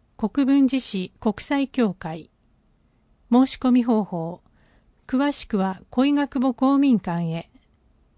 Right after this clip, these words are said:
メールアドレス、恋ヶ久保ハイフン公民館アットマーク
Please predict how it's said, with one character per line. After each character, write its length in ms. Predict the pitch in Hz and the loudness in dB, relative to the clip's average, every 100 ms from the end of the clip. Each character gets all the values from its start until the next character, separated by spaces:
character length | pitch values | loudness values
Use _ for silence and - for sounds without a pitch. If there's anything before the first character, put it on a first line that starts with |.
| _ - | _ -2
メ 220 | 233 269 | 2 4
ー 20 | |
ル 160 | 262 269 | 2 2
ア 80 | 262 | 2
ド 120 | 208 | 0
レ 140 | 175 | -4
ス、 320 | 170 - - - - - _ _ _ _ _ | -8 -14 -20 -20 -20 -20 _ _ _ _ _
恋 300 | 262 285 285 | 0 2 2
ヶ 160 | 277 | 0
久 120 | - 190 | -2 -4
保 220 | 180 190 | -4 -6
ハ 240 | - - 254 | -6 2 4
イ 80 | 220 | 4
フ 180 | - | 0
ン 240 | 180 170 180 _ | -4 -4 -8 _
公 300 | - 240 262 | -2 2 4
民 260 | 285 285 208 | 4 4 2
館 400 | - 175 170 180 - _ _ | 0 -6 -6 -8 -14 _ _
ア 80 | 214 | -4
ッ 60 | 214 - | -2 0
ト 120 | 254 | 2
マ 200 | 247 208 | 4 2
ー 40 | |
ク 280 | 180 180 165 | -4 -12 -14